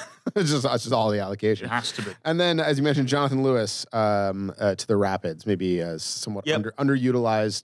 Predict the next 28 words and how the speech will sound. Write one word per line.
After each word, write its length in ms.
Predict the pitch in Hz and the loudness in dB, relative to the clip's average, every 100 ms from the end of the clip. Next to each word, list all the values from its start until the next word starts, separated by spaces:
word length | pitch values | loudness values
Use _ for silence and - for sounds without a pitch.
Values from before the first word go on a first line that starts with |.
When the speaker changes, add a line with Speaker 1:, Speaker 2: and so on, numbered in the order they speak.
| _ | _
Speaker 1:
player 300 | 120 113 101 | 0 2 2
for 120 | - | -2
N 120 | 110 | 0
Y 100 | 104 | 0
C 220 | 101 104 | 0 2
F 100 | 95 | 0
C, 320 | - 104 95 | 0 0 0
who 100 | 95 160 | 0 0
also 80 | 147 | 2
has 40 | 139 | 2
Speaker 2:
Yeah. 260 | 127 117 | 2 0
Speaker 1:
potential. 520 | 107 104 95 95 82 101 | -2 -8 -6 -4 -4 -8
Speaker 2:
Just 180 | 147 139 | -10 -6
got 100 | 143 | -6
a 60 | |
text 500 | 117 135 120 - - | -4 -4 -2 -2 -4
from 180 | - 117 | -2 -4
someone 280 | 107 123 117 | -4 -4 -2
I 40 | |
know 200 | 110 110 | -2 -2
telling 240 | 107 - 113 | -2 -4 -2
me 80 | 107 | -2
that 100 | 107 | -4
it's 140 | - _ | -8 _
done. 400 | 123 110 104 104 - - | -2 0 -2 -6 -12 -8
Speaker 1:
Okay. 100 | 110 | -2
Speaker 2:
And, 600 | 107 107 107 104 104 - - - | 0 0 0 0 0 -4 -12 -8
um, 640 | 107 104 104 101 101 101 | -2 0 0 0 -2 -4